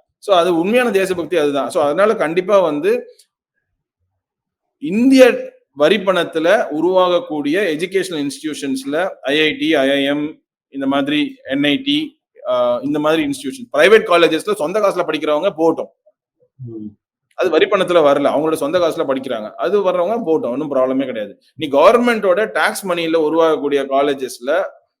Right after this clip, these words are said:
Speaker 1: ஹெவி, heavily funded by, ஆம், சிட்டிசன்ஸோட டாக்ஸ், அதுல படிக்கிறவங்க கண்டிப்பா இந்தியால இருந்தாங்கன்னா அந்த மாதிரி ரூல்ஸ் எல்லாம் கொண்டு வந்தோம்னா ஒரு டென் இயர்ஸ் ஆகும்.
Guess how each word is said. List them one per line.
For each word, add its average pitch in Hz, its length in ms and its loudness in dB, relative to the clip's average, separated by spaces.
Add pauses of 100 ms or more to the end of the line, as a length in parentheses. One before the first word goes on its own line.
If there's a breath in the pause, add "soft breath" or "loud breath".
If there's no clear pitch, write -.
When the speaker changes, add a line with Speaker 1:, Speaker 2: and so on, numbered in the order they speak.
(220)
Speaker 1:
ஹெவி, 262 560 4
heavily 226 520 0
funded 180 400 -2
by, 180 500 2
ஆம், 113 460 -6 (220)
சிட்டிசன்ஸோட 160 560 -4
டாக்ஸ், 123 380 -4 (220)
அதுல 147 320 -2
படிக்கிறவங்க 170 340 -2
கண்டிப்பா 143 320 -4
இந்தியால 139 480 0
இருந்தாங்கன்னா 120 580 -6 (720)
அந்த 160 180 -2
மாதிரி 214 200 4
ரூல்ஸ் 196 200 2
எல்லாம் 185 200 2
கொண்டு 156 300 0
வந்தோம்னா 131 420 -4 (320)
ஒரு 165 180 -6
டென் 185 260 0
இயர்ஸ் 240 300 6
ஆகும். 139 300 2